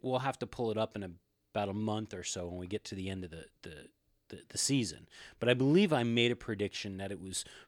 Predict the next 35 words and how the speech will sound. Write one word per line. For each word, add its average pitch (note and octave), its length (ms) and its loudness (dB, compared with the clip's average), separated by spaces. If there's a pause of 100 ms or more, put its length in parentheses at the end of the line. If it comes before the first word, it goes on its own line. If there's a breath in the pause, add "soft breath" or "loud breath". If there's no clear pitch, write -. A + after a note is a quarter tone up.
Force D#3+ 420 6
India A#2+ 280 2
w-, G2+ 280 -2
was G2+ 220 -2
the G#2 80 -8
team A#2+ 300 0
that G2+ 100 -4
I G#2 80 0
was G2 240 -4 (180)
predicting G#2 560 -6
w-, F#2+ 220 -8
was F#2+ 200 -8
not G#2+ 180 -6
gonna G2+ 160 -8
survive E2+ 380 -10
the D2 60 -14
season. - 380 -10 (640 loud breath)
Well, C#3 500 2 (640)
Force - 500 -2
India G3 320 2
reached D3+ 500 -2
out D3+ 280 2
and, B2 200 -12
and A2+ 220 -4
submitted D3 500 -2
a D3+ 40 2
letter C3 420 0
to, B2+ 760 -2 (120)
uh, G2 320 -8 (360)
Bernie C3 220 -2
Ecclestone, C3 480 -4 (800 soft breath)
um, G#2+ 360 -6 (340)
requesting D#3 720 -2
an A#2+ 100 -4
advance A#2+ 480 -4